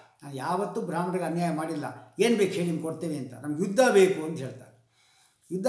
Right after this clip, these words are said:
ಬೇಕು ಅಂದ್ಕೊಳ್ಳೆ ಬ್ರಾಹ್ಮಣರ ಜೊತೆ ಯುದ್ಧನ ಅಂದರೆ "ನಾವು ಬ್ರಾಹ್ಮಣರಲ್ಲ" ಅಂತ ತಮ್ಮ ತಮ್ಮ ರೂಪವನ್ನು ತೋರಿಸ್ತಾರೆ.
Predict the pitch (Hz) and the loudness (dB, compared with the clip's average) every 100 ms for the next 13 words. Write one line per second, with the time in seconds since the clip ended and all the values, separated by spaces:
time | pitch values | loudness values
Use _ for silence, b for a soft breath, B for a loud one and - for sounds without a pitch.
0 | 247 220 208 196 196 208 233 233 - - | 2 2 2 0 -2 -2 -2 -4 -10 -18
1 | _ _ _ - 139 175 247 262 254 254 | _ _ _ -12 -4 -2 -2 -2 -2 0
2 | 208 190 214 170 135 - - 156 190 233 | 0 2 2 2 -4 -10 -14 -8 -4 -4
3 | 185 160 143 185 202 190 190 165 185 - | -4 -4 0 2 2 0 0 0 -2 -6
4 | 185 165 170 165 156 220 247 208 220 226 | -6 -4 -4 -4 0 0 2 0 0 -2
5 | 180 175 139 - - | -2 -2 -2 -6 -14